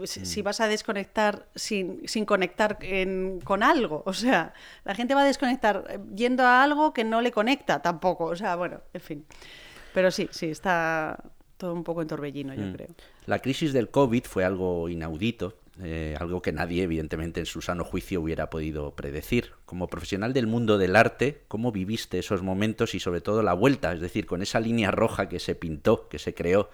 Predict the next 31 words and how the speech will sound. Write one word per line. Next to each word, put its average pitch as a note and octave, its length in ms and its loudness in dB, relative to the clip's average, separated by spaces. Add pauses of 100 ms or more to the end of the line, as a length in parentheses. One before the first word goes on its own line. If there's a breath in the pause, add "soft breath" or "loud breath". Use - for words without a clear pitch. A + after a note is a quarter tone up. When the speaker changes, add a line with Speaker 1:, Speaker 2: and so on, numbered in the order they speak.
(520 loud breath)
Speaker 2:
en F2+ 100 -6
cada F#2 180 2
escenario G2 600 4
de F2 260 0
que E2 540 -2
el D#2 260 -8
tema G#2+ 300 -4
del E2+ 180 -4
lema G2+ 300 0
de E2+ 80 -2
la E2+ 120 -4
cultura F2+ 460 -2
segura, G#2+ 440 2 (320 loud breath)
daba A2 180 2
la C#3 80 2
sensación, B2+ 580 2
no A2 80 0
sé G2 160 -2
si - 120 -2
a F2 80 2
ti F#2 100 -4
te F2+ 120 -2
pasó, G#2+ 380 -2
de D#2+ 160 -6
que - 100 -6
la D#2 120 -2
cultura G#2+ 360 -2
fuera A2 260 0
también G2 360 -2
algo F#2 240 0
contagioso. - 680 -6